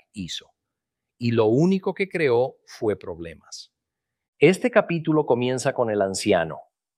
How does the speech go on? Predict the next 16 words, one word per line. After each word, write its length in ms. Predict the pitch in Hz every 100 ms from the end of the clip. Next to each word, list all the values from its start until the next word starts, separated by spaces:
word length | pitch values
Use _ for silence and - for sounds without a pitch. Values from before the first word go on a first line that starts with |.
| _ _ -
ciego, 640 | - 117 107 82 65 - _ _ _ _ _
y 140 | 117
enfermo 520 | 113 107 - 135 151 165
Isaac 340 | - 131 127
diciéndole 640 | 117 104 127 127 127 117 110
a 80 |
Esaú 680 | 104 95 95 85 104 110 123 - _
que 140 | - 101
vaya 420 | 104 120 127 135
a 60 | 120
cazar 420 | 101 - 123 123
carne 400 | 127 117 110 110
para 220 | 110 104
una 200 | 113 113
cena 380 | - 120 117 107
conmemorativa 920 | 104 101 101 98 95 104 98 90